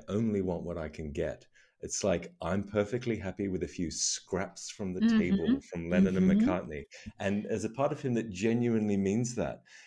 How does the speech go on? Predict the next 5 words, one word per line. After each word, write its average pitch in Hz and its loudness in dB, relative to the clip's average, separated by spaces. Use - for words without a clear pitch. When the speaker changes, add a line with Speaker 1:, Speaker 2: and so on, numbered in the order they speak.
Speaker 1:
like, 95 -2
he 117 0
would 110 0
consider 95 0
acquisitiveness 98 -2